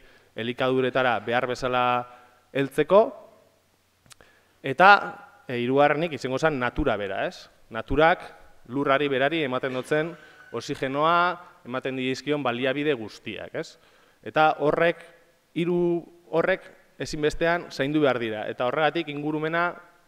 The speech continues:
etorkizunean klabea izan behar da, eta etorkizunean kontuan eukin behar dugun gai oso garrantzitsua da. Eta gero, gizartearen jasangarritasuna, ba, nola ez, ba, ja egun bizi dugun gizartea guzti-,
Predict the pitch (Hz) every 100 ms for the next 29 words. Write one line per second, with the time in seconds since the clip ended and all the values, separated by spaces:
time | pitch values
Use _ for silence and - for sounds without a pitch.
0 | _ _ _ _ _ 131 156 151 151 151
1 | 156 165 165 - _ - 151 156 151 151
2 | 147 147 156 160 139 123 147 135 143 147
3 | 151 156 - 143 151 139 135 139 143 139
4 | 147 160 - - _ - 139 151 147 -
5 | - 143 127 117 110 - - 104 95 92
6 | _ - - _ _ _ _ _ 117 131
7 | 139 165 147 - 123 117 143 151 147 143
8 | 147 151 147 151 151 139 170 165 123 131
9 | 139 139 165 - - - _ _ _ -
10 | 113 127 135 139 147 143 - _ _ 127
11 | 123 143 143 143 131 147 - 135 123 104
12 | 101 127 120 143